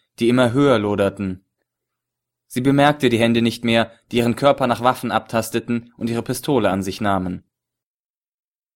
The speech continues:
Du hörtest einen Auszug aus Saga Sanguis zwei von Albert Knorr, vertont von Achim Zien.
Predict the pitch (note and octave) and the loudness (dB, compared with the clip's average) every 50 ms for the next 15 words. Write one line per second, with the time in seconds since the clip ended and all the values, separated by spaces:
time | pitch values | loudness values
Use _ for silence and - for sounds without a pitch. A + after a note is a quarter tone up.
0 | _ _ _ _ - - D3 C#3+ E3+ F#3 F#3+ - G3+ F3+ - - A#2+ B2 A2+ F#2+ | _ _ _ _ 2 4 4 6 6 4 4 2 -2 -4 -2 -2 0 0 2 2
1 | A2+ B2 C3 - - - D3+ D3 - - G#2+ G#2 - - A2+ A#2+ B2+ - C#3 B2+ | 2 2 0 0 -2 -2 -2 0 0 -2 -4 -4 -2 0 0 0 0 0 -4 -4
2 | - B2 A#2+ A2+ A2 G#2 G2+ - - - - G2 F#2+ G2 G#2 - - A2+ G#2 G#2 | -2 -2 0 0 0 0 -2 -2 -6 -4 -2 -2 -2 -2 -4 -4 -4 -2 0 0
3 | G#2+ A2 A#2+ A#2 - - - C3+ A#2 F#2+ F#2 F#2+ _ _ _ _ _ _ _ _ | 0 0 -2 -4 -4 -4 -2 0 0 0 0 -4 _ _ _ _ _ _ _ _
4 | _ - - A#2+ - - D3+ E3+ F3+ - - B2+ A2 G#2+ - - B2+ B2+ B2+ - | _ -2 -2 0 2 2 2 2 2 0 -2 -2 -2 -2 -2 -2 -4 -4 -4 -2
5 | A2 G2+ F#2+ F#2 F#2 - | -4 -2 -2 -4 -6 -10